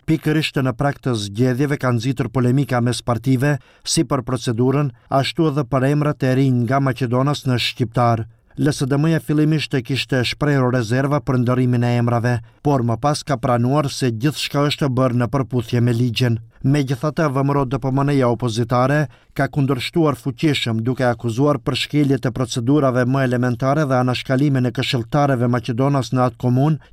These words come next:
që është me shumicë shqiptare. Ndërkohë, edhe pse bashkarisht e kanë miratuar ligjin për gjuhët,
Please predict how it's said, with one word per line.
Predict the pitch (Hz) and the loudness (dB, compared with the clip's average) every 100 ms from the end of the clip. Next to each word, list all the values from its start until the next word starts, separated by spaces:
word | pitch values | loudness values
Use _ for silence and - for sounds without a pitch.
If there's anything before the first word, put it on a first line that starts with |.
| - | -2
që | 135 147 | 0 0
është | - 151 | -2 0
me | 127 123 | 0 -2
shumicë | 117 147 127 117 127 120 | -2 0 0 0 -2 -4
shqiptare. | - - 120 123 120 120 120 113 - - | -4 -4 -2 2 2 2 0 -4 -12 -4
Ndërkohë, | 123 123 135 170 170 | 0 0 0 0 0
edhe | 156 156 | 0 -4
pse | - 151 | -2 -2
bashkarisht | 123 131 - 143 151 - | 0 -2 -2 0 0 -2
e | 127 | -2
kanë | 127 | 0
miratuar | 127 131 127 151 139 | 2 2 0 2 0
ligjin | 117 139 123 127 | 2 0 0 -2
për | 117 120 107 | -2 -2 0
gjuhët, | 127 143 147 | 2 2 -2